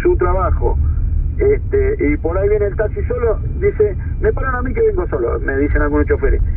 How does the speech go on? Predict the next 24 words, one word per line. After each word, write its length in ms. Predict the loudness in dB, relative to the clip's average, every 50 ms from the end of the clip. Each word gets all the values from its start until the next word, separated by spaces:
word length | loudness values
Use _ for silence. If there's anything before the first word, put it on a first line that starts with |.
| -2 -2 0
Sí, 80 | 0 0
pero 180 | 2 2 2 2
venís 220 | 2 2 0 2 2
sin 120 | 2 0
el 80 | 0 0
cartel 300 | -2 -2 0 0 0 0
prendido, 520 | 0 -2 0 0 0 0 -2 -2 -4 -4 -4 -6 -6 -4 -4 -4 -2
no 180 | 0 0 0 2
tenés 320 | 2 2 2 2 2 0
el 60 | 0
cartel 380 | 0 -2 -2 0 2 2 2 4
del 100 | 2 2
reloj 440 | 2 2 2 2 4 4 4 2 0 0 -2
prendido, 540 | -2 0 0 2 2 2 2 2 0 0 0 0 0 0 0 0 0 0 2
eh, 260 | 2 2 2 2 2 2
ve 120 | 2 2 2
un 140 | 2 2 0
taxi 320 | 0 0 0 0 0 0 0
que 80 | 2 2
viene 180 | 2 2 0
a 60 | 0 -2
oscura, 340 | -2 0 0 2 2 2
la 100 | 2 2
policía 440 | 2 2 2 0 0 -2 0 2 2